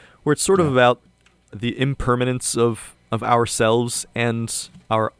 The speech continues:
Speaker 1: art also, right? Like, it seems
Speaker 2: Yeah.
Speaker 1: like something that you might write.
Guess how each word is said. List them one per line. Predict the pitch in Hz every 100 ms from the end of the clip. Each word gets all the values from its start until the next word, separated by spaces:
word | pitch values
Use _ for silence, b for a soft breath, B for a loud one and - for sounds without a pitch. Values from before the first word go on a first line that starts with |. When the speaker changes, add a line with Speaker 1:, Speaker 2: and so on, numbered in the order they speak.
| 135
Speaker 1:
art | 135 110 - - - _
also, | 113 120 - 107 104
right? | 107 113 -
Like, | 117 110 - B B B B _
it | 120
seems | - 147 151 -
Speaker 2:
Yeah. | 131
Speaker 1:
like | 117 110 - _ -
something | - 135 123 131 123
that | 123
you |
might | 117 117 110
write. | 113 113 117 - -